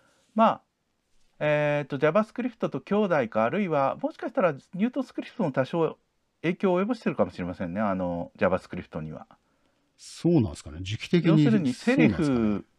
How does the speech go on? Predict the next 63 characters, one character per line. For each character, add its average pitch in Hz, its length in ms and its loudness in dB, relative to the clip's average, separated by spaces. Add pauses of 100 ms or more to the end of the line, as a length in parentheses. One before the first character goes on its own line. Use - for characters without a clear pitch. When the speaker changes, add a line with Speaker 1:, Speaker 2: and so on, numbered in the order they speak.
(280)
Speaker 1:
セ 240 180 2
リ 254 100 4
フ 170 220 0
を 123 40 4
直 113 240 -6
接 175 580 -4
コ 190 140 0
ピ 190 180 -2
ら 196 100 0
な 160 100 -2
く - 120 -14
て 92 160 -6
も、 135 360 -4 (160)
Speaker 2:
う 120 60 -4
ん。 107 100 -2
Speaker 1:
ス 92 100 -6
モ 170 100 -2
ー 180 60 0
ル 196 60 -4
ト 220 140 2
ー 220 40 -10
ク - 60 -4
の 120 80 0
要 151 220 2
素、 - 340 -6 (300)
セ 240 160 2
ル 240 80 2
フ 190 140 -4
引 - 180 -6
く 196 140 -2
ス - 280 -16
モ 165 120 -2
ー 170 60 0
ル 165 60 -6
ト 180 140 0
ー - 40 -6
ク - 100 -20
っ - 20 -20
て 123 120 -6
い 110 40 0
う 101 60 -2
の 101 80 -4
が、 120 260 -2 (960)
セ 180 160 -4
ル 180 80 -2
フ 165 100 -4
マ 147 180 -2
イ 147 40 -4
ナ 147 100 -6
ス - 100 -18
ス 160 60 -6
モ 156 120 -2
ー 151 60 -2
ル 151 60 -4
ト 165 140 2
ー 156 60 -6
ク - 60 -20
っ - 20 -20
て - 160 -4
い 123 60 0
う - 20 -2
の 135 100 -2
が 147 220 2